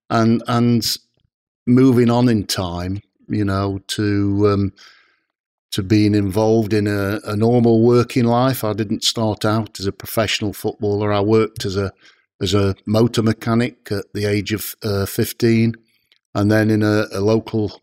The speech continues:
limestone quarry. Um, and to, to work with, with guys who, who also love football, uh, like to go and see football,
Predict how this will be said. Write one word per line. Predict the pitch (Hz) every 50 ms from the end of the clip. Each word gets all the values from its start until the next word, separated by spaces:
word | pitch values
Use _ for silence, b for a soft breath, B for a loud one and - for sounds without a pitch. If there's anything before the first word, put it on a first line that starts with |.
| _
limestone | - 104 110 110 110 104 - - 113 110 104 101
quarry. | - - - 113 113 113 113 113 110 - _ _ _ _ _ _ _ _ _ _ _ _ _ _
Um, | 104 104 104 104 104 104 104 101 98 - _ _ _ _ _ _ _ _ _ _ _ _ -
and | 117 117 113 117 117 110 - -
to, | - - 117 120 113 - _ _ _ -
to | - 131
work | 117 113 123 123 127 127 127
with, | 117 113 110 107 101 - - _
with | - 117 110 98 -
guys | - 120 117 117 117 117 113 113 104 -
who, | - - 107 107 107 104 110 - -
who | 101 104 107 104 101 107 - - _ _ _ _ _
also | 120 123 127 117 - - 107 101
love | 98 101 101 95
football, | - - 92 85 - - 107 104 107 107 208 - b b b b b b _ _ _ _
uh, | 98 98 95 95 95 98 - -
like | - 113 113 117 113
to | - -
go | 107 107
and | 107 104
see | - - - 117 110
football, | 104 - - 104 - - 98 101 101 101 98